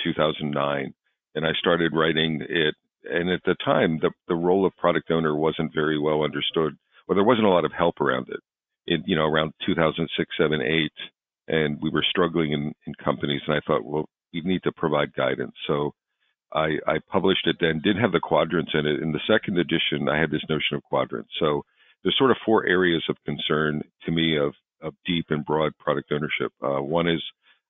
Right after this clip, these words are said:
uh, product management. Uh, another one is business analysis. Another one is project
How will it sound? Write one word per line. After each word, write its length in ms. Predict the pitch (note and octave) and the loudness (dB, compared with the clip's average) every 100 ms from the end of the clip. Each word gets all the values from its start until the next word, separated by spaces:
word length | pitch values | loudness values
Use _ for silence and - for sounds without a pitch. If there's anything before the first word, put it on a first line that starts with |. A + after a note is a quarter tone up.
| - | -2
uh, 180 | D2 D2+ | 0 -2
product 460 | - E2+ D#2+ D#2+ - | 0 0 2 0 -2
management. 600 | D2 D#2 E2 - E2+ D#2+ _ _ _ - | 0 0 0 0 0 -2 _ _ _ -8
Uh, 160 | F#2+ C#2+ | -4 -2
another 380 | D#2+ D#2 E2+ E2+ | -2 0 0 2
one 220 | D#2+ D#2+ | 2 0
is 260 | D2+ D2+ C#2+ | -2 -4 -2
business 320 | D#2+ D#2 D#2 - | -2 -2 -4 -4
analysis. 600 | D2 D2 D2+ D#2+ F#2 E2 - - _ _ _ _ - | -2 0 0 -2 -2 -2 -4 -18 _ _ _ _ -8
Another 320 | D#2 E2 F2 | -2 0 2
one 180 | F2 D#2+ | 2 2
is 200 | - D2 - | 0 -2 -2
project 560 | D#2+ D#2 - E2 - | 0 2 2 0 -2